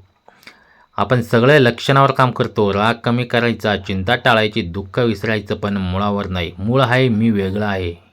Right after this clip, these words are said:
माझं दुःख मोठं आहे, माझ्यावर अन्याय झाला आहे. जोपर्यंत ही कथा जिवंत आहे तोपर्यंत व्याधी जिवंत आहे. माऊली औषध देत नाही, ती कथा थांबवतात. इथपर्यंत ऐकताना जर मन थोडंसं शांत झालं असेल तर कमेंटमध्ये "जय हरी माऊली" लिहा.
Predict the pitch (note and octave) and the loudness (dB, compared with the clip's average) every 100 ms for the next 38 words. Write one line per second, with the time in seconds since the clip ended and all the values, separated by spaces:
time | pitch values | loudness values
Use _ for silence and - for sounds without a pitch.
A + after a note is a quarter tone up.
0 | _ G2 G2+ G#2 F#2+ F2+ A#2 - C#3 B2+ | _ -6 -4 -4 -4 -6 -8 -4 -2 -2
1 | B2 A2+ F2+ F2+ F#2+ F#2 A2+ A2 G#2 G2 | -4 -4 -4 -4 -4 -4 -2 -2 -4 -4
2 | B2 C3+ C3+ B2 G2 E2 - - - - | -2 0 2 2 0 -6 -12 -20 -20 -20
3 | - G2 - D3 C#3 C3+ B2+ A2 - A#2+ | -6 -2 2 2 2 0 0 -2 0 -2
4 | F2+ G2+ A#2 A#2 A#2 A#2+ A#2+ A2+ A2 G#2 | 0 -2 0 0 -2 -2 -2 -2 -2 -4
5 | G#2+ F#2+ F#2+ F#2+ G#2+ F2+ F#2 G#2 G2 D#2+ | -4 -2 -4 -4 -6 -4 -4 -4 -6 -8
6 | F#2 A2 A2 A2 A#2 G#2+ G#2+ G#2 - D3 | -8 -4 -2 0 0 0 -2 -4 -2 2
7 | C#3 C#3 D3 C#3+ A#2+ C3 A2 G2+ A2 G#2 | 4 4 2 -2 -2 -4 -2 0 -2 -2
8 | G2+ F#2 G#2 G2+ F2 E2 - _ _ _ | -6 -4 -4 -4 -6 -6 -14 _ _ _
9 | _ - - - - - - - A#2+ - | _ -20 -20 -20 -20 -20 -14 -6 -6 2
10 | B3 D3 D#3 C3 G#2+ - C3+ C3 G#2 A#2+ | 2 4 4 4 2 0 0 0 0 0
11 | B2+ B2 A#2+ - A#2+ A2 A#2 - G2+ G2+ | 2 0 -2 0 0 0 -4 -4 -4 -4
12 | G#2+ G#2 G#2 G#2 A2+ G#2 G#2+ - G2 G2 | -2 -2 -2 -2 -6 -6 -8 -4 -4 -4
13 | A2+ C3 B2+ B2 G2+ G#2 G2+ G#2+ A2 G#2+ | -4 -4 -2 -2 -2 -2 -2 -2 -4 -4
14 | F#2+ G2 G#2 G2 F2 | -4 -4 -4 -4 -6